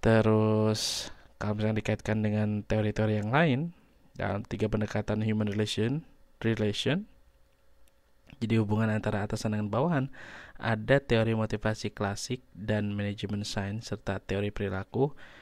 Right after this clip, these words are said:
dan juga teori motivasi kontemporer. Jadi ada banyak teori nih ya, bisa dibaca nanti. Yang pertama,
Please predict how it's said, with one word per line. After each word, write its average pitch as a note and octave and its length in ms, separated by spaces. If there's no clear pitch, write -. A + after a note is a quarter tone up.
dan G#2 160
juga G#2+ 240
teori G#2 400
motivasi G2+ 520
kontemporer. F#2 920
Jadi G#2 400
ada - 240
banyak G2 280
teori A2 280
nih F#2+ 120
ya, A2+ 120
bisa A2 240
dibaca G#2+ 400
nanti. F#2+ 320
Yang G#2 160
pertama, C3 400